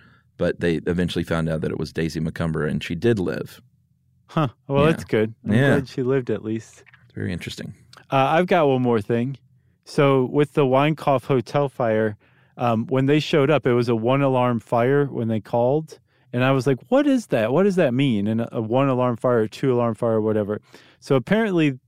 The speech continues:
Speaker 2: the alarm is the number of firefighters and equipment that are brought out.
Speaker 1: It's the number of units, right?
Speaker 2: Yeah, um, or the number of people, and it, it varies by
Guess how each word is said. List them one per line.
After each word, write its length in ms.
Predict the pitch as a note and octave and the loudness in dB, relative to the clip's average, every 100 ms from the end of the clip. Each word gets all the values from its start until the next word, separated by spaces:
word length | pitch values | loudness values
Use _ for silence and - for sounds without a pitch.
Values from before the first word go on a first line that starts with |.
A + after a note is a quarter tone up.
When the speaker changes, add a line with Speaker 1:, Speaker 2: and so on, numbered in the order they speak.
| - | -18
Speaker 2:
the 260 | A#2 C3 C3 | -2 2 4
alarm 560 | B2+ C3+ D#3 F3 E3+ D3 | 4 4 4 2 0 -2
is 280 | C3 A#2+ | -2 -2
the 120 | A#2 A#2+ | -2 -2
number 540 | A#2 C3 D3+ D3 C3+ | 0 0 2 2 2
of 340 | A#2+ C3 B2 A2 | 2 0 0 -2
firefighters 920 | - C3 C#3 C3 C3+ B2 B2 B2 A2 | -2 2 2 0 0 0 2 0 0
and 100 | A2+ | -2
equipment 520 | G#2+ - D#3 A#2 A2+ G2 | -4 -2 -2 -2 -4 -2
that 120 | A2 | -2
are 120 | G#2 | -2
brought 360 | F2+ A2+ G#2 G2 | -2 -2 0 0
out. 260 | G2 G2 - _ - | -4 -8 -12 _ -6
Speaker 1:
It's 140 | G#2+ - | -6 -2
the 80 | |
number 220 | B2+ A#2+ G2+ | 2 4 4
of 140 | F#2 _ - | 2 _ -6
units, 400 | B2 E3 F2 - | 0 2 2 2
right? 240 | G#2 A#2+ - - _ - - | 2 2 -2 -12 _ -20 -4
Speaker 2:
Yeah, 340 | F#3 F#3 F3 E3+ | 2 4 4 2
um, 320 | E3 D#3 D3+ F3+ | 0 2 2 2
or 160 | F#3 | 2
the 100 | E3 | 4
number 280 | E3 D#3 D3+ | 2 2 2
of 120 | C3 | 0
people, 540 | - D3+ D3 C#3 C3+ - | -2 -2 2 2 2 0
and 140 | D3 | 0
it, 200 | D3 B2+ | 0 0
it 180 | D#3+ C#3 | 0 0
varies 360 | B2 D3 D3+ B2 | 2 2 2 2
by 460 | C#3 B2+ B2 A#2+ | 2 2 2 0